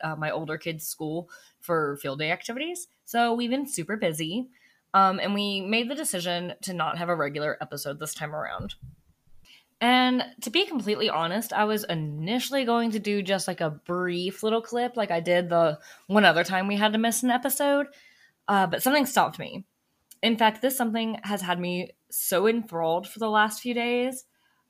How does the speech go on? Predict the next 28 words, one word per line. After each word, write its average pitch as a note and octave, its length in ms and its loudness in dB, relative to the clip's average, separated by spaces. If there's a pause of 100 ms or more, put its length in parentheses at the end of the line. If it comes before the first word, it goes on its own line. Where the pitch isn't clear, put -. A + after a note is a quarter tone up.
'cause G3 120 -2
I G#3 100 2
just G#3+ 200 -4
find G3+ 220 2
it - 160 -6
so E3+ 320 -2
interesting, D#3 500 -6
and D#3+ 80 -2
I'm F#3 100 -2
sure G#3 400 0
everyone E3+ 280 0
around D#3 240 -4
me D#3+ 160 -4
is D#3 80 -4
so D#3 100 -4
tired D3+ 240 -6
of D3+ 80 -8
hearing C#3 240 -10
about D3+ 220 -12
this. D#3+ 340 -6 (640)
But E3 180 4
that F#3 180 6
something C4 480 -4 (160)
has G#3+ 140 0
been G3 100 4
our F3 120 4
show D#3+ 280 -2
analytics. - 760 -6